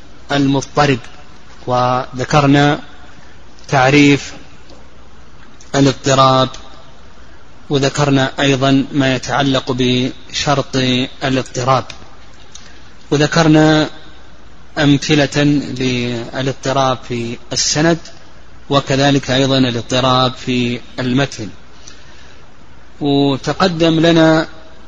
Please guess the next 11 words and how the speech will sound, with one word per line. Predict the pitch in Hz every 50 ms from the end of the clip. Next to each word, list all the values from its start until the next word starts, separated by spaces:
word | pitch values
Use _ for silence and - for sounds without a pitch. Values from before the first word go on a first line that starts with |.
| - - - - -
أنه | 147 143 143 139 135 123 117 139 135
يشترط | 131 127 - - - 160 160 165 165 - - - - - - - - - -
أن | 139 139 135
يكون | 135 135 - - 160 151 143
الاضطراب | 135 127 127 123 - - 135 131 135 135 135 127 131 131 131 131 135 135 - - - - - - -
قادحا، | - 135 135 135 127 123 107 - - 123 104 92 - - - -
يعني | 120 113 117 117
أن | 113 117
يوجد | 127 147 143 135 127 127
اختلاف | 120 - - - 139 127 135 139 131 - - -
قادح | 127 127 127 123 113 101 - - -